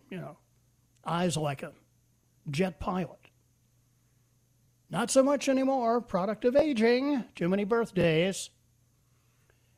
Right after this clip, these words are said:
Uh, Bobby, "I've had floaters all my life. You learn to just ignore 'em and look past 'em." Yeah, but when you're trying to read, you know, and it's blotted out, clouded out, what have you, it's weird.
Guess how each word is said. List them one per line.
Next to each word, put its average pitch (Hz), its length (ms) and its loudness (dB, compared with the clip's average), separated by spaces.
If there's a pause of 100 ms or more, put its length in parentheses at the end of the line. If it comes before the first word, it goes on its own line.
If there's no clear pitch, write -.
(120)
Uh, 160 180 -2
Bobby, 247 340 4
"I've 226 120 2
had 233 180 2
floaters 240 480 6
all 240 140 4
my 208 180 0
life. 208 380 2
You 165 80 2
learn 202 240 2
to 170 40 -4
just 196 280 -6
ignore 180 420 2
'em 208 140 4
and 156 120 0
look 180 160 -4
past 180 360 -6
'em." - 80 -18 (580)
Yeah, 214 380 4
but 156 160 -2
when 175 120 2
you're 165 120 0
trying 202 260 -2
to 156 80 -2
read, 202 580 2 (960)
you 156 100 -8
know, 185 200 2
and 165 100 2
it's - 280 2 (1040)
blotted 180 500 2
out, 214 460 0 (1200)
clouded 196 540 4
out, 233 380 0
what 165 220 -2
have 202 200 -2
you, 262 100 -2
it's 196 140 -8
weird. 170 420 -2